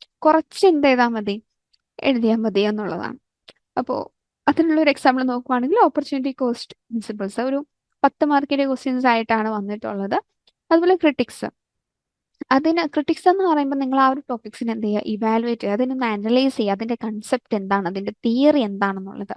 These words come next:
For എക്സാമ്പിൾ നോക്കുവാണെങ്കിൽ മാർക്കറ്റ് സ്ട്രക്ചർ ക്ലാസിഫിക്കേഷൻസ്, അപ്പൊ അതിന്റെ കൺസെപ്റ്റ് എന്താണ്, ആ തിയറി എന്താണ്, അതെന്താണ് പറയുന്നത് എന്നുള്ള കാര്യങ്ങൾ എന്ത് ചെയ്താൽ മതി, എഴുതിയാൽ മതി. പതിനഞ്ച് മാർക്കിനോളം നമുക്കത് വന്നിട്ടുണ്ടോ എന്നുള്ളതാണ്. കേസ് സ്റ്റഡീസ്,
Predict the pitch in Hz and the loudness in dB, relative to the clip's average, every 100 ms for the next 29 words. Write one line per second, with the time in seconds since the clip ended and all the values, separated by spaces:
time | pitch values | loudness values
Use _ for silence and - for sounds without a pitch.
0 | - _ - - - 277 - 262 262 254 | -16 _ -20 -6 0 2 4 2 2 -2
1 | 240 247 233 311 392 285 269 - 254 - | 0 -2 -2 0 2 2 0 -4 -4 -4
2 | 233 - 226 208 - - 180 190 - 202 | -4 0 0 0 -8 -4 -4 -4 -8 -10
3 | - - _ _ _ 359 339 302 294 254 | -12 -12 _ _ _ 2 4 4 2 0
4 | 226 233 - 220 214 202 208 220 226 214 | 0 -4 -2 0 0 2 0 0 0 0
5 | 214 202 190 196 190 185 185 - - - | 0 0 -2 -2 -2 -2 -4 -10 -4 0
6 | 269 233 220 208 208 202 196 196 202 311 | 2 2 0 0 0 -2 -4 -4 -2 -2
7 | 330 247 226 208 202 202 202 190 185 190 | 0 -2 0 -2 -2 -4 -4 -2 -4 -4
8 | 202 202 185 _ _ - 247 233 220 208 | -6 -6 -8 _ _ -4 -2 0 -2 -4
9 | 214 262 277 285 294 285 240 247 247 240 | 0 0 2 0 0 0 0 -2 -4 -2
10 | 320 302 240 220 285 - _ _ - 240 | -2 -2 -2 -2 -4 -6 _ _ -2 0
11 | 247 233 208 202 196 190 185 180 202 - | 0 -2 -4 -4 -6 -6 -6 -6 -8 -14
12 | _ _ _ - 302 302 - 233 226 202 | _ _ _ 2 4 4 2 0 0 -8
13 | - | -10